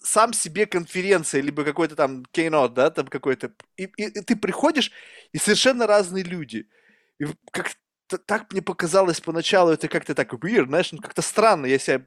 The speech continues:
вот, э, то есть я привык как-то оказываться в том месте, где, э, либо, э,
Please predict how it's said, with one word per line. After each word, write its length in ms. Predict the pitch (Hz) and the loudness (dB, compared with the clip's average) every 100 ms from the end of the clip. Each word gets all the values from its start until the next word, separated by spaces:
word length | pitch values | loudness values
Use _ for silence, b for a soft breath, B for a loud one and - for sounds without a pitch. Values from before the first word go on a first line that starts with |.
| _ | _
вот, 140 | 151 156 | -8 -6
э, 100 | 139 | -6
то 200 | - 156 | -4 -2
есть 100 | 202 | 0
я 80 | 196 | 0
привык 400 | 180 196 359 - B B - | 0 0 0 -4 B B -8
как-то 240 | 208 - _ - | -6 -6 _ -4
оказываться 840 | 165 196 202 180 175 165 - 143 b b b _ - | 0 4 4 4 -2 -2 0 0 b b b _ -16
в 120 | - | -2
том 180 | 185 190 | -2 0
месте, 300 | 311 - 160 | -2 -2 -8
где, 400 | 135 185 233 _ _ - | -2 0 0 _ _ -4
э, 160 | 151 147 - | -2 -2 -4
либо, 440 | 190 220 156 135 | -4 2 2 2
э, 460 | 82 147 139 143 | 0 -2 0 0